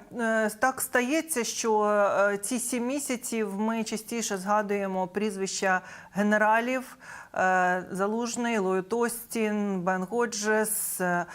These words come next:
Забродський, ніж прізвища, е, політиків українських. Е, як живе український політикум? Чи зникло? Ну, ми просто,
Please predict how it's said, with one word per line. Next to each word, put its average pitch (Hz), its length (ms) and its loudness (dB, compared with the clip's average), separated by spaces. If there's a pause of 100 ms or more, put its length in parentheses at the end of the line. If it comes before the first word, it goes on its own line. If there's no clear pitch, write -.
(280)
Забродський, 226 1000 2
ніж 247 300 2
прізвища, 277 1000 4
е, 233 40 2
політиків 240 640 0
українських. 180 880 -4 (640)
Е, 202 240 4
як 262 240 2
живе 269 180 2
український 269 460 -2
політикум? 220 640 -4
Чи 220 200 0
зникло? 247 1040 0
Ну, 226 200 -2 (100)
ми 240 200 0
просто, 269 480 2